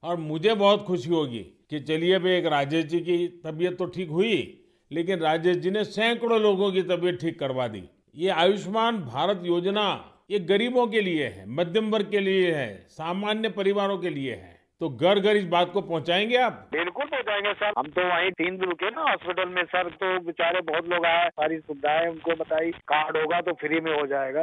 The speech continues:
Speaker 1: चलिए राजेश जी, आप अपने आप को स्वस्थ रखिए, थोड़ी शरीर की चिंता करिए, बच्चों की चिंता कीजिए और बहुत प्रगति कीजिए। मेरी बहुत शुभकामनाएं आपको।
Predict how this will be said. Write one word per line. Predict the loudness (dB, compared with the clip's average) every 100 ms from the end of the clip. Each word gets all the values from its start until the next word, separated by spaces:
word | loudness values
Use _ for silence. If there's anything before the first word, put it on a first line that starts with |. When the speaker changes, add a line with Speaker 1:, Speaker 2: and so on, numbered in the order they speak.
| -2 -2
Speaker 1:
चलिए | 0 2 2
राजेश | 2 2 0
जी, | 4 4 4 -2 -12
आप | -2 0 0 -2
अपने | -10 -6 -2
आप | -2 0
को | -2
स्वस्थ | -2 -4 -2 -2
रखिए, | -2 0 2 4 2
थोड़ी | -8 -16 -6 -4 -2 -4 -8 -16 -8
शरीर | -2 -2 -2
की | -6
चिंता | -6 -8 -4 -4
करिए, | -4 -2 0 0 -2 -8 _ _ -10
बच्चों | -10 -6 -6 -6
की | -6
चिंता | -6 -6 -2 -4
कीजिए | -4 -6 0 0 0 -2
और | -6 -6
बहुत | -6 0 2 2 -2
प्रगति | 0 0 0 -4
कीजिए। | 0 2
मेरी | 2 2
बहुत | 2 4 4 2
शुभकामनाएं | -4 -4 -2 0 0 2
आपको। | 0 -2 -8 -12